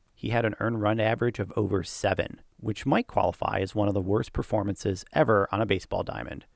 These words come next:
except that fellow teammate, Harry Cauliflower, which, again, this team has amazing names.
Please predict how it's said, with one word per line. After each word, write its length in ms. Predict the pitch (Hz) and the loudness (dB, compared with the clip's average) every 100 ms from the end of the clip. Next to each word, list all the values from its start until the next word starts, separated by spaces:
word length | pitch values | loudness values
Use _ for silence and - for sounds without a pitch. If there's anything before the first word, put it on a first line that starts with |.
| _ | _
except 340 | - - 92 | -4 0 0
that 180 | - - | 0 0
fellow 260 | - 95 95 | 4 4 4
teammate, 440 | - 214 147 143 - | 2 4 4 2 -4
Harry 220 | - 101 - | -2 -2 0
Cauliflower, 720 | - 175 - - 87 104 123 - | 2 4 2 0 2 2 -2 -2
which, 300 | 113 - - | -2 -2 -4
again, 560 | 110 98 147 139 113 123 - - | -6 -2 2 2 0 -4 -10 -6
this 220 | 110 - | -6 -6
team 300 | - 110 104 | -4 -2 -2
has 380 | - 104 95 - | -2 -2 -2 -4
amazing 640 | 117 117 117 131 110 107 101 | -2 0 2 2 0 0 0
names. 480 | 95 85 95 - | 0 0 -4 -6